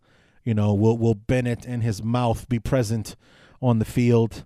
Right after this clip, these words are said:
you know, or will he just be quiet? And, you know,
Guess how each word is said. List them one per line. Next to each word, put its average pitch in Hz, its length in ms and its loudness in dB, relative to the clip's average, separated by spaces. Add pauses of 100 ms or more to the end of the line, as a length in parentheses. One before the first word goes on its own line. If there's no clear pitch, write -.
(320)
you 113 100 0
know, 117 180 4
or 135 200 6
will 135 160 6
he 131 120 4
just 120 240 -2
be 120 80 -2
quiet? 117 420 0
And, 110 440 -2
you 117 140 -2
know, 104 240 -2